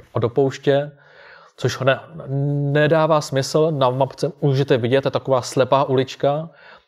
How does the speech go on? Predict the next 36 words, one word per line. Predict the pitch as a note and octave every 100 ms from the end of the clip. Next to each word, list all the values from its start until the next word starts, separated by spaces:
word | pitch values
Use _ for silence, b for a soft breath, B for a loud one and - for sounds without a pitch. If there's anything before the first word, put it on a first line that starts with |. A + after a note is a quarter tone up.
| -
A | G#2+
mezi | A#2+
tím | A#2+ C3+
se | -
egyptský | C3+ C3+ D3+ - D3
faraon | C3 B2+ C3+ C3+ A#2+
probere | - C3 C3+ C3+ C3+
a |
řekne | C3+ B2+ C3+
si: | B2+ C3+ C3 B B B
„Když | A2+ B2+
už | E3 -
nám | D3 C#3
ten | C3+ C3
národ | B2+ C3 C#3+ -
nebude | B2+ C#3+ C3+
sloužit, | - C#3+ D3 D3 E3 D#3+ B B B B B B _ _ _ _ _
přece | - C3+ -
ho | C#3+ C#3+
jen | C#3
tak | D3
nepustíme. | D3+ - - D#3 B2 G#2+ F#2 - _ _ _ _ _ _ -
Vydáme | C3 C#3+ D#3+ D#3+
se | A2 - _ -
za | A#2 C3+
ním | C#3 C3
a | A#2+
aspoň | - - C#3 C3+
je | A#2+
všechny | A#2 - G#2
pobijeme.“ | - A2+ A2 A2+ G#2+ G2 - _ _ _ _ _ _ _ _ _ _ _ _ -
Čteme, | - A#2+ A#2+
že | A#2+
když | G#2+
se | A#2+
fa-, | G#2+ -